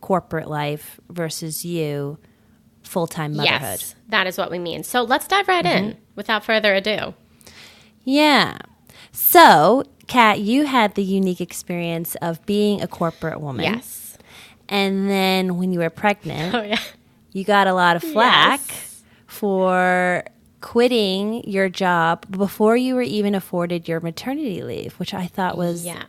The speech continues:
Speaker 1: so interesting. Tell us why you made that
Speaker 2: Dude,
Speaker 1: decision.
Speaker 2: people thought I was crazy for doing that,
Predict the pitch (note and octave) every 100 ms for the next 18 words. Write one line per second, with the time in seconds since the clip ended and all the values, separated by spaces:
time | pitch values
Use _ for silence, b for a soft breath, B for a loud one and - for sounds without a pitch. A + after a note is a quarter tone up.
0 | _ - - - - F#3+ F3 E3+ E3 E3
1 | - - - - - - F#3+ F#3+ - F3+
2 | E3+ E3+ D#3+ D#3 D#3 F3+ E3+ E3+ F#3 B3
3 | G#3 G#3 G3 F3+ D#3+ D#3 - - F3+ D#3
4 | D#3 D#3+ D#3+ F#3 F#3 G3 E3 D3 C#3 D3+
5 | E3 G#3 A3+ A3